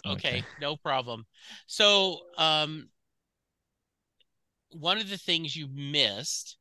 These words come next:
Speaker 1: is, uh, <laughs> S-, Skip said this reminds him of Margaritaville. Explain why.
Speaker 2: Well, it's so, Sylvan, it's like, you know, Margaritaville, like, at the beginning, he's like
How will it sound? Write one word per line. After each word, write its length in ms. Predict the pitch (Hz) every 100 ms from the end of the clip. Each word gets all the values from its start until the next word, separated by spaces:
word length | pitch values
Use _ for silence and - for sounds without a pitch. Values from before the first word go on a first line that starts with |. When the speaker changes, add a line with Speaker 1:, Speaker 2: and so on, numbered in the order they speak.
| _ - - _ -
Speaker 1:
is, 640 | 139 131 131 131 131 - -
uh, 180 | 147 123 - -
<laughs> 260 | _ _ 302
S-, 360 | - - - - 285 269 254 220
Skip 440 | - - - 247 240
said 420 | - 214 196 170
this 260 | 170 185 - _ _ _
reminds 580 | 175 160 143 151 170 165
him 140 | 180 151
of 100 | 139
Margaritaville. 1120 | 139 147 139 135 131 117 107 104 104 110 - -
Explain 640 | 131 123 - 147 160 156 143
why. 480 | 131 127 104 139 - - - - -
Speaker 2:
Well, 460 | 165 151 156 156 -
it's 180 | 180 -
so, 240 | - 151
Sylvan, 320 | 139 160 151
it's 140 | 143 -
like, 260 | 135 123 - - - _ _ _ -
you 80 | 131
know, 100 | 131
Margaritaville, 960 | 135 139 139 131 131 127 131 127 120
like, 200 | 123 117
at 60 | 113
the 60 | 113
beginning, 440 | 120 123 117 107
he's 300 | 110 107 101
like 400 | - 104 107 -